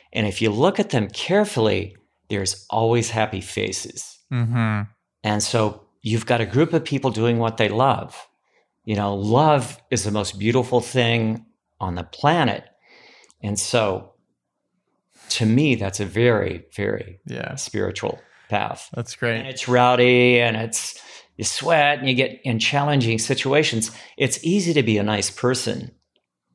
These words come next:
Speaker 1: in everyday life. But when you get out there and you're gutting it out, <laughs> you're at mile forty, fifty, sixty, you know, then you get to see some of your true colors.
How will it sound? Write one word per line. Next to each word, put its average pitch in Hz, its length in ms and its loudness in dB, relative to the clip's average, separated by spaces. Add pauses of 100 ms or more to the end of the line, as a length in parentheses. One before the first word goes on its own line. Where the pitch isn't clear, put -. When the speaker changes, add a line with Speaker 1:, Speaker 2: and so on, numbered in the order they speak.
(880)
Speaker 1:
in 98 360 -2
everyday 107 420 0
life. - 560 -4 (500)
But 117 160 0
when 120 140 2
you 147 100 2
get 151 140 4
out 147 300 0
there 92 420 -2
and 107 100 -2
you're 101 120 -2
gutting 123 340 2
it 127 100 4
out, 98 380 2 (120)
<laughs> - 120 -8
you're 135 280 2 (320)
at 120 220 2
mile 123 360 2
forty, 127 440 0
fifty, 123 500 0
sixty, 98 880 -4 (540)
you 107 180 -2
know, 104 500 -2 (140)
then 139 460 2
you 113 120 2
get 127 220 -2
to 113 80 -8
see 113 200 -2
some 110 200 0
of 98 120 -6
your 101 120 -6
true 104 220 -4
colors. 117 500 -4